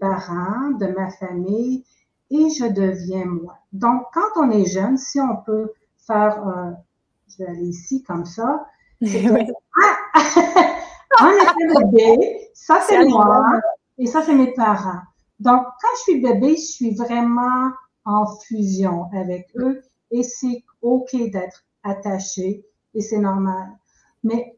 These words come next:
Speaker 1: au moment où je grandis, je suis emmenée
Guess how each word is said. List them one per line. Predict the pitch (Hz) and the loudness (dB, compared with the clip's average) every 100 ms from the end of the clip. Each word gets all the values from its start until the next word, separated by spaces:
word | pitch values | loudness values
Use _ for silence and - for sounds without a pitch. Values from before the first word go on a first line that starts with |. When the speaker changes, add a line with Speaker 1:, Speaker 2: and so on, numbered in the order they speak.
| _ | _
Speaker 1:
au | 262 | -4
moment | 339 359 339 339 349 - | -2 0 0 0 -2 -4
où | 247 240 | -2 -2
je | 208 208 | 0 -2
grandis, | 190 208 190 226 262 277 202 185 202 240 - 185 | -2 -4 -4 -4 -2 -2 -2 -2 -2 -2 -8 -6
je | 208 | -6
suis | 202 - 330 311 285 | -6 -2 -2 0 0
emmenée | 285 277 294 262 196 185 190 240 | 0 2 2 2 0 -4 -8 -10